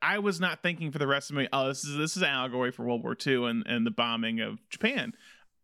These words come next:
And, and so when looking at it now, after watching that video essay, just, you see, oh, okay, this was, like,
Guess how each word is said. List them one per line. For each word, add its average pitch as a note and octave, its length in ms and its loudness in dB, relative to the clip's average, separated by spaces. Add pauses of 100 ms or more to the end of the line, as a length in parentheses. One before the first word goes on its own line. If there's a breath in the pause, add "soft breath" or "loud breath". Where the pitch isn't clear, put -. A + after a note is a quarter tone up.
(160)
And, D3+ 300 0
and D3 180 -2
so C#3 640 0 (460)
when C#3+ 280 0
looking D#3+ 280 0
at C3 140 0
it A#2+ 40 -2
now, C#3 640 0
after C3 300 -2
watching A#2+ 320 0
that A#2 120 0
video D3+ 200 2
essay, A#2+ 280 0
just, - 200 -4
you B2+ 80 0
see, C#3 180 -2
oh, A3 220 2
okay, D3+ 180 -4
this C3+ 240 -4
was, C#3+ 160 0
like, A#2+ 260 0